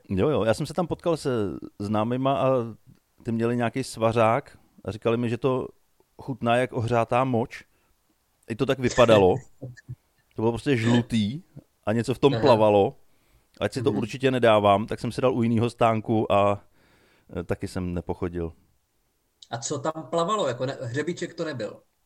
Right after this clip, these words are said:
Speaker 1: Já myslím, že to byly nějaký kousky sušenýho ovoce.
Speaker 2: Mhm. A jak to mi přijde v pohodě ještě?
Speaker 1: Jo, ale lepší je, když je to svařák, než když je to ohřátá moč
Speaker 2: <laughs>
Speaker 1: z kousky sušenýho ovoce.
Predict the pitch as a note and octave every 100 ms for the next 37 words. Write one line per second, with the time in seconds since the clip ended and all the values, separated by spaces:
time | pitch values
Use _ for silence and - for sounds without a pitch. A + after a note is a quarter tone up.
0 | _ _ _ _ _ _ _ A2+ G#2+ G#2+
1 | A#2+ G2 - A2 A#2+ B2 A#2+ A2+ - C3
2 | B2+ A#2+ A2 B2 A2+ - B2+ B2 C3+ C3
3 | C3+ G#2+ C3 - E2 F#2+ _ _ _ _
4 | _ _ _ _ A#2+ G#2+ G#2 _ _ _
5 | _ _ _ A#2 A#2 C3 C3+ C3 D3 C#3+
6 | - F3+ A3+ F#3 - A2+ - _ _ _
7 | _ _ _ _ - G#2+ F#3+ F3+ F#2 A2
8 | A#2 A2+ - - - - - - _ _
9 | - A#2 - C#3+ C#3 C#3 - C#3+ C3 C#3+
10 | - D3 D#3+ G#2+ - - - G#2 - -
11 | A2 - G#2 G2+ G#2 G#2 G#2+ G#2+ G#2 -
12 | - - - A#2+ - C3 A#2 - B2 B2
13 | A#2+ A#2 B2+ A2 G#2+ - G2+